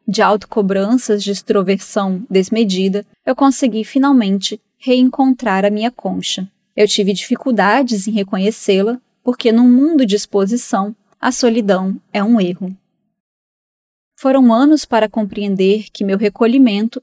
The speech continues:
era, na verdade, a minha concha, e isso não deveria ser um problema. Gostar de estar sozinha,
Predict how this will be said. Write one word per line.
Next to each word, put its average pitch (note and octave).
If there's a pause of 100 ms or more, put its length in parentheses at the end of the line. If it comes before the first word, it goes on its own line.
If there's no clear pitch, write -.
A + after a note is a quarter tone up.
era, G#3+
na A#3+
verdade, A3 (140)
a C#4+
minha B3
concha, G3 (260)
e A#3+
isso B3+
não C#4+
deveria C#4+
ser G#3
um G#3+
problema. F3+ (260)
Gostar A#3
de C4
estar B3
sozinha, G3+